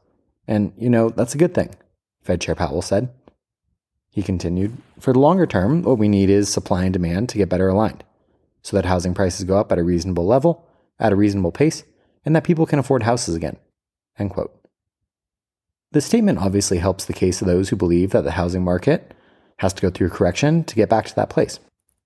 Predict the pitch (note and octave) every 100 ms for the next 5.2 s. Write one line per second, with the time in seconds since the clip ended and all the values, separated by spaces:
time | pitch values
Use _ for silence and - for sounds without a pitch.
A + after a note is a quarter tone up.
0 | _ _ _ _ _ _ _ C#3 C3 F#3
1 | F#3+ E3 B2+ A#2 G2 A#2+ F2+ F#2 F#2+ F2
2 | E2 D2+ - A#2 D3 G#2+ F#2 F2 F2+ F2
3 | F#2+ F2 E2 - E2+ - E2+ - F#2 F2
4 | F2 E2+ D#2+ - E2 F2 - F#2+ G2+ B2+
5 | -